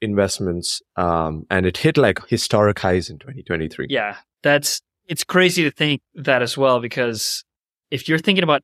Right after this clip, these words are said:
Speaker 2: exports to the U S, right, that accounts for forty percent of Mexico's one point three trillion dollar economy. Isn't that insane?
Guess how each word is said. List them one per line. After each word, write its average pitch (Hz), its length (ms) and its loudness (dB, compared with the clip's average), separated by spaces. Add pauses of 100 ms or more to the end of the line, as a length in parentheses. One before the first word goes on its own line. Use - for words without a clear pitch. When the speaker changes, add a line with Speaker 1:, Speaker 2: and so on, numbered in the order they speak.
Speaker 2:
exports 131 920 -2 (180)
to 143 140 -6
the 127 100 -4
U 120 260 -2
S, - 460 -6
right, 110 260 0 (1040)
that 143 400 0 (140)
accounts 160 500 -6
for 123 540 -4 (680)
forty 175 520 2
percent 143 580 -2 (300)
of 131 160 -2
Mexico's 131 720 0
one 135 180 2
point 127 260 -4
three 123 180 -6
trillion 120 300 -4
dollar 101 220 -6
economy. - 420 -16 (1040)
Isn't 160 180 4
that 175 160 4
insane? 135 640 0